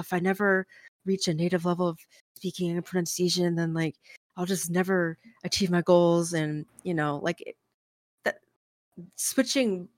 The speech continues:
my, my end game to something that was more realistic for my personal experiences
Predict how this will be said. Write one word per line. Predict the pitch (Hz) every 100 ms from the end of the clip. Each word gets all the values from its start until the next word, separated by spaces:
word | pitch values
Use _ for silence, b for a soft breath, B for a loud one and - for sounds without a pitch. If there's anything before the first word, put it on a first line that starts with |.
| _
my, | 185 175 165
my | 180 170
end | - 165 180 180
game | 190 202 214
to | 196
something | 180 165
that |
was | 156 165
more | 175
realistic | 170 160 160 175
for | - 156
my | 151 151 156 165
personal | - 170 - 156
experiences | 156 - 151 175 196 190 196 -